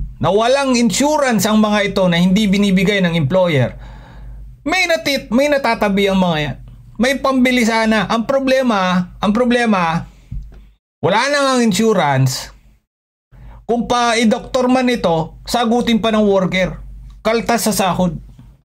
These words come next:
Di ba? Pero pinagtataka ko talaga, kung doon pa lang sa airport sa,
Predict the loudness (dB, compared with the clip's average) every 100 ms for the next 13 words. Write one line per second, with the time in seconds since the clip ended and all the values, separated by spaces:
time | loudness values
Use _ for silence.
0 | _ _ _ _ _ -8 -2 0 -2 -6
1 | -14 -20 -20 _ _ -20 -4 -2 2 2
2 | 2 0 -2 -2 -2 -2 0 2 2 0
3 | 0 2 2 0 -2 -8 -20 -20 -20 _
4 | _ _ _ _ _ -2 0 2 2 2
5 | 0 0 2 0 0 0 0 0 0 0
6 | 0 0